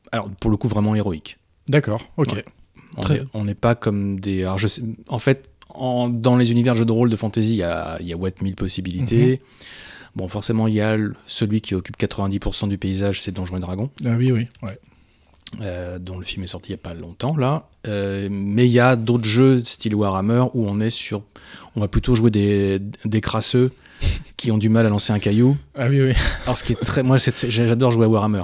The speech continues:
Speaker 1: mais c'est pas, on n'est pas sur la notion des... de... de personnages qui scintillent dans le soleil levant
Speaker 2: Ah
Speaker 1: et,
Speaker 2: oui.
Speaker 1: et qui combattent des dragons, quoi.
Speaker 2: Mm.
Speaker 1: Là, c'est, c'est des enjeux beaucoup plus, <laughs>
Speaker 2: D'accord.
Speaker 1: Dans Critical Sanctuaire, on va aller sur des enjeux héroïques. C'est-à-dire
Speaker 2: Ok.
Speaker 1: qu'on va, euh, c'est toujours la même histoire.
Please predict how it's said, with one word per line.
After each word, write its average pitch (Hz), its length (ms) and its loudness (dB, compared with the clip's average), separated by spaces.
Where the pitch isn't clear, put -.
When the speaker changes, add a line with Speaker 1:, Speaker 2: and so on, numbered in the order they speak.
Speaker 1:
mais 110 140 0
c'est 107 200 2
pas, 120 280 2
on 113 80 -2
n'est 110 100 0
pas 123 140 0
sur 110 220 -2
la 101 80 0
notion 104 360 -2
des... 95 360 -2
de... 87 240 -4
de 87 160 -6
personnages 101 680 -4
qui - 120 -10
scintillent 95 400 -4
dans 98 100 -6
le 95 60 -6
soleil 92 320 -4
levant 101 440 -2
Speaker 2:
Ah 131 200 4
Speaker 1:
et, 135 40 4
Speaker 2:
oui. 131 220 2
Speaker 1:
et 101 80 -2
qui - 240 -8
combattent 101 240 -4
des 98 60 -2
dragons, 98 300 -2
quoi. 87 160 -8
Speaker 2:
Mm. 120 40 0
Speaker 1:
Là, 101 100 0
c'est, 92 220 -6
c'est 98 140 -6
des 95 200 -4
enjeux 95 200 -2
beaucoup 92 260 -10
plus, 92 320 -8
<laughs> 123 280 0
Speaker 2:
D'accord. 117 320 -2
Speaker 1:
Dans 131 340 4
Critical 123 500 2
Sanctuaire, 131 400 4
on 113 80 4
va 120 180 6
aller 123 220 6
sur - 180 -2
des 98 220 -2
enjeux 98 220 -2
héroïques. 98 440 -2
C'est-à-dire 113 460 0
Speaker 2:
Ok. - 200 -12
Speaker 1:
qu'on 85 560 -12
va, 90 440 -6
euh, 85 280 -10
c'est - 160 -8
toujours - 200 -4
la 98 60 0
même 92 120 -2
histoire. 120 460 0